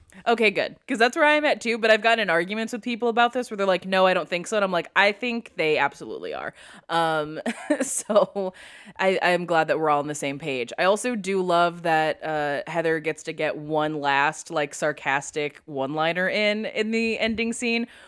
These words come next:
where she buys that genuinely cute, like, little, like, lemon and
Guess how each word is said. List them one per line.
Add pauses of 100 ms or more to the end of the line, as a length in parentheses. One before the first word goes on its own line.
(100)
where
she
buys
that (220)
genuinely
cute,
like,
little,
like,
lemon
and